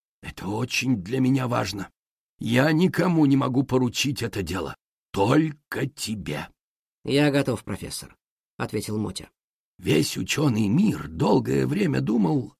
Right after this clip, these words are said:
Speaker 1: род грифонов прервался, и грифоны исчезли, погибли,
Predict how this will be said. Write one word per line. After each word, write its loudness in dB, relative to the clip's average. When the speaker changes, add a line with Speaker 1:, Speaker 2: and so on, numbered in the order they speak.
Speaker 1:
род 4
грифонов 0
прервался, 0
и 0
грифоны 2
исчезли, 0
погибли, 0